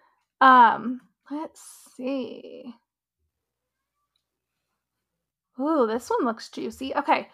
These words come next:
So, not directly my story, but I was an innocent bystander. I became friends with one of my college instructors after I graduated. Over time, he would tell me about his divorce and hinted at some financial troubles.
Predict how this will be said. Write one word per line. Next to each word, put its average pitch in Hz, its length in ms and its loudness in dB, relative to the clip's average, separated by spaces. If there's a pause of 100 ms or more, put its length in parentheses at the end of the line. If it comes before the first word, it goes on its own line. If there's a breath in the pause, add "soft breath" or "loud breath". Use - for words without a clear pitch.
(320 soft breath)
So, 277 500 6
not 330 220 8
directly 370 360 2
my 311 160 4
story, 269 340 0
but 247 140 2
I 247 80 6
was 254 160 2
an 262 80 4
innocent 247 400 -2
bystander. 220 680 -4
I 262 100 6
became 277 300 0
friends 330 300 2
with 381 120 2
one 320 140 6
of 294 80 2
my 269 140 6
college 247 380 4
instructors 240 540 0
after 226 300 4
I 233 80 2
graduated. 269 720 2 (320 soft breath)
Over 262 220 6
time, 330 420 4
he 269 140 -2
would 254 120 0
tell 262 200 4
me 262 100 4
about 240 220 4
his 262 160 -4
divorce 277 440 4
and 240 160 -2
hinted 285 300 0
at 240 140 0
some 240 200 -2
financial 247 500 0
troubles. - 520 -6